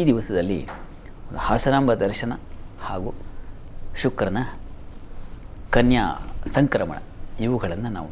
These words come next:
ನೋಡ್ತಾ ಇದ್ದೀವಿ. ಈ ಎಚ್ಚರಿಕೆಯನ್ನು ಇಟ್ಕೊಂಡು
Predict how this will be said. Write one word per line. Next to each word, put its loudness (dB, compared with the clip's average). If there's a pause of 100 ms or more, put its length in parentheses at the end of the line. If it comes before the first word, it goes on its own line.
ನೋಡ್ತಾ -2
ಇದ್ದೀವಿ. -4 (760)
ಈ 2 (260)
ಎಚ್ಚರಿಕೆಯನ್ನು 4
ಇಟ್ಕೊಂಡು 6